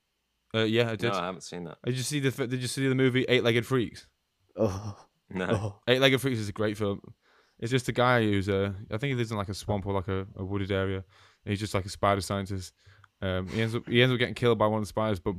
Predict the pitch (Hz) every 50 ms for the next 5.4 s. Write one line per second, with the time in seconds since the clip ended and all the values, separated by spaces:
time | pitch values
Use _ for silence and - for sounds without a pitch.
0 | 90 - 107 104 - - - 110 110 98 104 104 104 98 98 - - 104 101 -
1 | 104 101 98 101 104 104 101 101 101 98 104 92 104 104 101 104 104 95 - 104
2 | 101 92 110 107 - 110 - - - 55 73 110 110 107 - 107 95 - 104 98
3 | - 110 104 101 101 101 - 123 117 113 113 120 120 123 - _ - - - -
4 | - _ _ _ _ - 110 101 95 95 90 92 98 95 101 98 87 82 76 -
5 | - 98 92 - - - 98 -